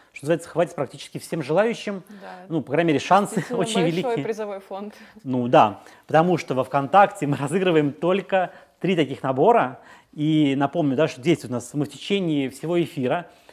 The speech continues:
Speaker 1: Поэтому, если вы к нам позже присоединились, посмотрите потом в записи. Мы загадали слово, которое непосредственно связано с блондинками.
Speaker 2: Да,
Speaker 1: И
Speaker 2: кстати,
Speaker 1: Катюша
Speaker 2: буква.
Speaker 1: по буквам показывает
Speaker 2: Да.
Speaker 1: нам его.
Speaker 2: Ещё одна буква «О» у нас.
Speaker 1: Если я правильно помню, что уже четвёртая буква.
Speaker 2: Да.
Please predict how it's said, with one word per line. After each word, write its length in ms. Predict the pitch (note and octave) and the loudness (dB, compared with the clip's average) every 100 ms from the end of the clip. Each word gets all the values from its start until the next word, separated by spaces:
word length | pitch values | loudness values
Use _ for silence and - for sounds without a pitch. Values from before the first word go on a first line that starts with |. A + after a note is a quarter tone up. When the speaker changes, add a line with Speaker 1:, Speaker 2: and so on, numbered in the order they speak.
| - - | -18 -4
Speaker 1:
Поэтому, 500 | D#3 - D3 D3 C3 | -4 -2 -2 0 0
если 300 | D3 - C3+ | -2 -2 -2
вы 160 | B2+ | -2
к 100 | - | -2
нам 160 | C3+ A2 | -6 -2
позже 260 | D3+ B2 | -2 -2
присоединились, 520 | A#2+ C3+ C#3 D3 A#2+ - | -6 -10 -4 -4 -4 -6
посмотрите 460 | B2+ C3+ D#3 C3+ | -12 -6 -4 -4
потом 180 | - A#2+ | -6 -6
в 20 | |
записи. 540 | A#2 D3+ D3+ - A3+ A3 _ - - _ | 0 0 0 -8 -10 -10 _ -20 -20 _
Мы 220 | C#3+ G3+ | -2 0
загадали 640 | F3+ D#3+ D3 C#3 F#3+ F3+ D3 - | 2 2 2 2 2 0 -2 -4
слово, 440 | D#3+ D3 A2 G#2 - | 2 2 2 -6 -8
которое 280 | A#2+ D3+ | -2 0
непосредственно 520 | C#3+ D3 - G3+ G3+ D3+ | 0 -2 -2 -6 -4 -4
связано 340 | C#3+ D#3+ C#3 | -2 -2 -2
с 20 | |
блондинками. 640 | B2+ C#3+ C3 B2 A#2 G#2 F#2+ _ - - G#3 | -2 -2 -2 -4 -6 -10 -12 _ -20 -18 -12
Speaker 2:
Да, 140 | G3 | -10
Speaker 1:
И 300 | F3 F3 D#3+ | -6 0 2
Speaker 2:
кстати, 240 | B2 - D3 | 2 2 2
Speaker 1:
Катюша 360 | D#3 C#3+ D4+ G3 | 2 0 0 2
Speaker 2:
буква. 80 | - | 6
Speaker 1:
по 140 | D#3 | 6
буквам 440 | D3 D#3+ D3 F#3 | 6 2 2 4
показывает 540 | E3+ D#3+ F#3 G3+ F3+ F#3+ | 4 6 6 6 2 0
Speaker 2:
Да. 60 | |
Speaker 1:
нам 140 | D#3 C#3+ | -2 0
его. 340 | B2+ A2+ C#3 | 0 0 0
Speaker 2:
Ещё 240 | G3+ - C4 | -2 -4 -2
одна 220 | A#3+ G#3+ | -2 -4
буква 440 | G3+ A3+ G#3 G3+ - | -6 -8 -4 -6 -4
«О» 320 | F#3 F#3 A#3 - - | -6 -6 -8 -12 -14
у 40 | |
нас. 200 | A3 A3 - - _ - - | -12 -12 -16 -20 _ -14 -10
Speaker 1:
Если 160 | B2 | -2
я 20 | D3+ | 0
правильно 160 | D3+ | 2
помню, 160 | D3 B2 | 0 -4
что 120 | C#3 | -6
уже 100 | A#2+ | -8
четвёртая 500 | - D3+ C#3 G#2+ D#3+ | -8 0 0 2 0
буква. 400 | E3+ F#3 G#3 E3+ | 0 0 -2 -2
Speaker 2:
Да. 120 | D#3 | -12